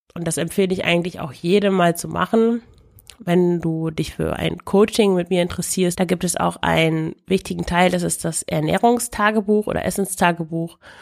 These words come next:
wo du dann eine Woche lang wirklich mal alles aufschreibst, was du so isst. Und das hat den ähnlichen, also eigentlich denselben Sinn wie das Kalorienzählen. Was ich sagen wollte, was vorteilhaft daran ist, nämlich einen Überblick über das zu bekommen, was du so isst.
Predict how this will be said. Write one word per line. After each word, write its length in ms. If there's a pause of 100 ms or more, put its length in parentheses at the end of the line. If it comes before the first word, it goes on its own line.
(240)
wo 80
du 60
dann 180
eine 260
Woche 240
lang 260
wirklich 280
mal 200
alles 260
aufschreibst, 600
was 140
du 80
so 140
isst. 500 (840)
Und 480 (460)
das 160
hat 120
den 160
ähnlichen, 840 (280)
also 300
eigentlich 300
denselben 680 (180)
Sinn 560
wie 200
das 220
Kalorienzählen. 920 (800)
Was 200
ich 120
sagen 320
wollte, 260
was 180
vorteilhaft 580
daran 220
ist, 200
nämlich 280
einen 160
Überblick 500
über 160
das 220
zu 100
bekommen, 460
was 180
du 160
so 120
isst. 440